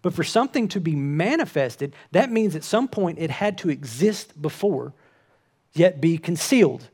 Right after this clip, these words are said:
So track with me as Paul explains this.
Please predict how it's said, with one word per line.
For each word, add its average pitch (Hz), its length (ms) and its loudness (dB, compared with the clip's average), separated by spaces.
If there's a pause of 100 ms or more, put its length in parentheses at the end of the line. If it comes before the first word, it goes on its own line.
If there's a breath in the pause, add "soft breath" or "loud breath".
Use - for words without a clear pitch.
So - 100 -12
track 220 340 6
with 160 220 0
me 117 140 -12 (1000)
as - 80 -10
Paul 151 480 0 (760)
explains 135 540 -8
this. - 440 -16